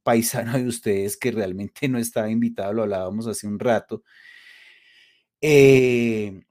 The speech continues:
pero que lamentablemente por toda la situación de covid, eh, la pandemia, pues, que nos afectó a todos, pues, eh, hizo que el proyecto, digamos, eh,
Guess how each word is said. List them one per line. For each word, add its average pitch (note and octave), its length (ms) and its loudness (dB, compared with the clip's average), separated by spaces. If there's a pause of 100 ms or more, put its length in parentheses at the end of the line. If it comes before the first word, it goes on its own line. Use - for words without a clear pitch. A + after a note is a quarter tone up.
(440)
pero C3+ 240 0
que D3 100 -4
lamentablemente B2+ 840 -2
por - 200 -10
toda A2+ 180 -4
la B2 80 -4
situación B2+ 540 -8
de A2+ 140 -8
covid, B2 460 -2 (320)
eh, F#2+ 640 -14
la G2+ 160 -12
pandemia, G2 640 -8
pues, - 380 -10
que G2 160 -8
nos F#2 160 -12
afectó F#2+ 400 -12
a F#2 100 -10
todos, A2 400 0
pues, - 460 -10
eh, F#2+ 280 -12
hizo A2 300 -8
que - 80 -4
el A#2+ 140 0
proyecto, F#2+ 500 -6
digamos, F#2 540 -6
eh, F#2+ 340 -6